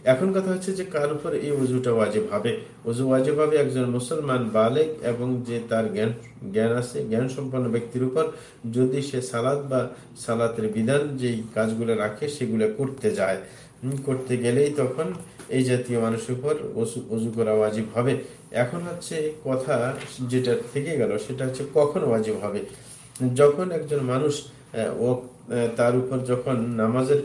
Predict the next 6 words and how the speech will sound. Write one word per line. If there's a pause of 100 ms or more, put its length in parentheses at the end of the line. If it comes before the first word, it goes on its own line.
টাইম (100)
প্রবেশ
করে, (320)
অথবা (720)
যেমন
তওয়াফ